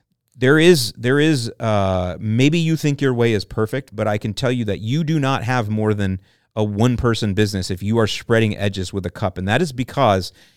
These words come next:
if you tried to teach lawn technicians to use a plastic cup to spread three hundred feet of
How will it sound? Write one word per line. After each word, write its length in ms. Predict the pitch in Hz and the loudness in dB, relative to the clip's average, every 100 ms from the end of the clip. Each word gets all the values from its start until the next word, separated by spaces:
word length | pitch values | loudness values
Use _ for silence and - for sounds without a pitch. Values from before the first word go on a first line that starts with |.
| _ | _
if 140 | 117 110 | -8 -4
you 200 | 110 165 | -2 0
tried 240 | - 175 | 2 2
to 60 | 156 | 0
teach 280 | - 139 - | -6 -6 -2
lawn 300 | 101 123 135 | 0 2 2
technicians 640 | 113 - 92 - 90 - | -2 -2 -4 -2 -6 -6
to 140 | - 101 | -10 -4
use 260 | 101 147 | 0 0
a 80 | 139 | 0
plastic 440 | - 131 131 117 | 2 2 2 -4
cup 240 | - 131 - | -2 -2 -2
to 80 | 98 | -8
spread 340 | - 101 95 | -6 -6 -6
three 240 | - 123 | -4 0
hundred 340 | 147 147 135 120 | 2 0 -2 -6
feet 200 | 127 123 | -4 -2
of 180 | 95 | -2